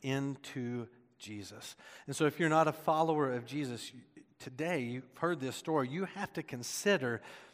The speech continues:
whether you want to possess Christ as your greatest treasure or just hold on to everything else that is ultimately garbage. This isn't to say people in your life are garbage or, or,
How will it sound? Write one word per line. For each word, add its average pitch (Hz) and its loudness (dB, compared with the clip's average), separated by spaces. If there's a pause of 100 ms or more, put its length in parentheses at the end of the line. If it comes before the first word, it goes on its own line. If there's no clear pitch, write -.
(440)
whether 160 8
you 196 6
want 185 6
to - -2
possess 160 2
Christ 175 4
as 156 -2
your 147 0
greatest 151 2
treasure 165 2 (400)
or 127 -4
just 147 -8 (140)
hold 175 2
on 165 6
to 139 -2 (100)
everything 151 0
else 147 0
that 131 0
is 123 -6 (400)
ultimately 135 0 (320)
garbage. - -6 (1400)
This 165 -4
isn't 180 2
to 170 0
say 151 4
people 143 -2
in 117 0
your 104 0
life 98 -2
are 107 -6
garbage 123 0
or, 110 -2
or, 113 -2